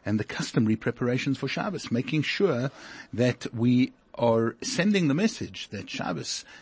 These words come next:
is important, that we're about to welcome an honored guest, that instead of it being a, uh, God forbid, a pain in the neck, that rather this is something that is very, very special for us, for our family, for the Jewish people, and for the entire world.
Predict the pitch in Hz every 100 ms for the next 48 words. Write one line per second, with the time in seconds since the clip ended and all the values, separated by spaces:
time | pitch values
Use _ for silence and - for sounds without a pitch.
0 | - - - 107 156 165 92 - - 95
1 | - 104 95 107 107 104 107 113 113 98
2 | 101 110 98 131 113 - - - - -
3 | - 113 110 117 110 151 139 120 - 127
4 | 123 107 98 - - - - - 110 107
5 | 110 110 107 107 107 101 - - - -
6 | - - - - - 110 110 120 110 104
7 | - - 110 104 107 131 - - - -
8 | - 104 - 110 110 104 104 - 98 120
9 | 110 - 101 98 101 101 90 - - -
10 | - 104 151 143 123 123 120 - 127 -
11 | 92 - - - - - 107 110 113 -
12 | 98 98 - 120 120 98 90 - 101 104
13 | 123 113 190 175 110 113 110 110 104 98
14 | - 95 92 95 85 -